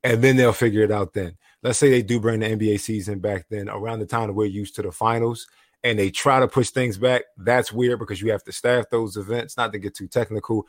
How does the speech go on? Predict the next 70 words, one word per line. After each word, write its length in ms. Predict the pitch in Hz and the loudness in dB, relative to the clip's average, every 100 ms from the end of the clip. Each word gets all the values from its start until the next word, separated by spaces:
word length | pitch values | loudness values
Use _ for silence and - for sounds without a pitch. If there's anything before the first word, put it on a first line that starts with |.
| - _ - | -12 _ -2
but 100 | 156 | 2
not 160 | 180 | 4
to 60 | 143 | 4
mention, 260 | 180 147 | 2 2
not 140 | 185 214 | 4 6
everybody's 300 | 185 160 131 | 6 6 4
gonna 80 | 120 | 0
be 80 | |
flying 500 | 95 - 147 185 151 | -4 -6 -2 0 0
into 180 | 107 - | -2 -8
the 60 | 87 | -10
stadiums. 640 | - 104 104 95 - - | -8 -6 -4 -6 -12 -8
Like, 120 | 110 | -2
I, 140 | 120 123 127 | -2 0 -2
I 60 | |
don't 240 | 131 131 - | -2 -2 -4
think, 260 | 123 110 - | -6 -2 0
I 100 | - | 2
think 220 | 156 135 | 2 0
they 100 | 120 | -2
just 220 | 90 - | -4 -6
pack 260 | 123 123 120 | -4 -2 -2
it 80 | |
up. 260 | 107 104 - _ _ | -2 -2 -6 _ _
And 80 | 117 | -4
I'm 60 | 127 | -2
gonna 80 | |
be 120 | 123 131 | 0 0
honest, 300 | 135 120 104 | 0 -2 2
bros, 320 | 131 127 101 _ - | 2 2 -2 _ -2
I'm 120 | 117 | -2
kinda 300 | 104 143 139 | 2 2 2
looking 380 | 110 120 123 113 | 0 -2 -2 -6
forward 320 | - 120 113 | -2 -2 -2
to 60 | 110 | -4
them 120 | 107 | -6
packing 340 | 117 113 110 | -2 -2 -2
it 80 | 104 | -2
up 220 | 113 - _ _ - | -2 -2 _ _ -10
because 260 | 101 104 | -2 -2
that 200 | 110 110 | 0 -2
gives 240 | 101 104 - | -2 -2 -2
everybody 380 | 113 113 104 101 | -2 -2 -2 0
that 160 | 104 101 | 0 0
much 220 | 98 - | -6 -8
more 240 | 92 87 | -6 -4
rest. 420 | 85 110 120 - _ _ | -2 -2 -2 -10 _ _
When 100 | 95 | -8
they 100 | 92 | -6
get 160 | 87 110 | -2 -2
back 240 | 101 101 | -2 -4
in, 80 | 113 | -4
they 80 | 101 | -4
get 140 | 95 | -4
to 80 | 98 | -4
work 240 | 92 101 107 | -2 -2 -2
out, 160 | 107 | -4
so 80 | 107 | -2
we 20 | |
won't 80 | 101 | -4
have 80 | 101 | -4
to 80 | 90 | 0
worry 160 | 98 | 2
about 180 | 98 101 | 4 2
any 140 | 104 | -2
injuries 400 | 98 107 101 107 95 | -6 -4 0 -2 -2
when 60 | |
people 260 | 110 107 98 | -8 -10 -8
come 200 | 101 90 | -8 -2
back. 240 | 110 117 | 0 0